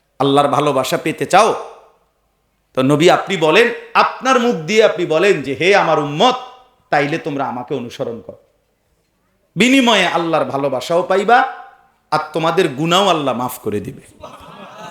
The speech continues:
তাহলে এ কথা স্পষ্ট, রাসূলুল্লাহ সাল্লাল্লাহু আলাইহি সাল্লামের অনুসরণের মাধ্যমে নিজের জিন্দেগীর গুনাহ মাফ হয়।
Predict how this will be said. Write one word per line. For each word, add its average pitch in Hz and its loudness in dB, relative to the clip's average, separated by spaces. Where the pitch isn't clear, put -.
তাহলে 139 0
এ - -6
কথা 143 -2
স্পষ্ট, - -4
রাসূলুল্লাহ 156 -2
সাল্লাল্লাহু 165 -4
আলাইহি 139 -6
সাল্লামের 160 -2
অনুসরণের 165 -4
মাধ্যমে 135 -2
নিজের 156 -2
জিন্দেগীর 139 -6
গুনাহ 131 -6
মাফ 120 -8
হয়। 98 -20